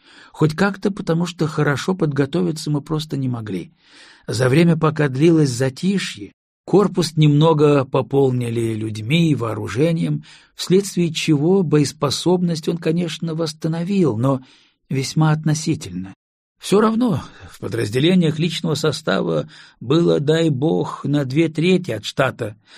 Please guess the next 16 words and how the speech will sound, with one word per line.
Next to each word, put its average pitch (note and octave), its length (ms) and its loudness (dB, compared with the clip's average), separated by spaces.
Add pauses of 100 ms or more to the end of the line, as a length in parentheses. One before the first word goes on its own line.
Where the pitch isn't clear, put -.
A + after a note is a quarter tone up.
(240)
С - 140 -6
вооружением E3+ 500 4
также E3 320 2
все D3 200 0
обстояло C3+ 500 0
далеко A2+ 480 -2
не A#2 120 -4
радужно, A2 600 -6
особенно A#2+ 420 -4
с G#2 100 -8
тяжелым. A2+ 680 0 (460)
А A#2 140 -2
уж A#2 180 -2
о A#2 60 0
боевой A2+ 460 0
слаженности A2+ 1160 -4